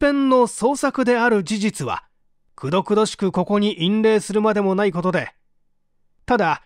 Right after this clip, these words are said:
被告人の自白が他の証拠によって裏書きされた場合にのみ、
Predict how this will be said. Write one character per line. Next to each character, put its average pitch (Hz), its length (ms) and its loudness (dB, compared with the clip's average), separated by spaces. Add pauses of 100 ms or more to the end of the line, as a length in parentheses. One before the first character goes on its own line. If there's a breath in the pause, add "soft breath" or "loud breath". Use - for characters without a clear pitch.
被 - 180 -20
告 311 280 0
人 262 300 2
の 240 80 4
自 202 160 -4
白 208 260 -2
が 190 180 0 (180)
他 185 320 0
の 311 200 2
証 277 260 -2
拠 262 140 0
に 254 120 0
よ 247 100 2
っ 233 60 -18
て 214 360 0
裏 233 220 2
書 277 140 -2
き - 120 -12
さ 254 140 -2
れ 247 100 0
た 226 180 0
場 214 280 2
合 262 80 2
に 254 220 0
の 233 140 2
み、 247 220 -2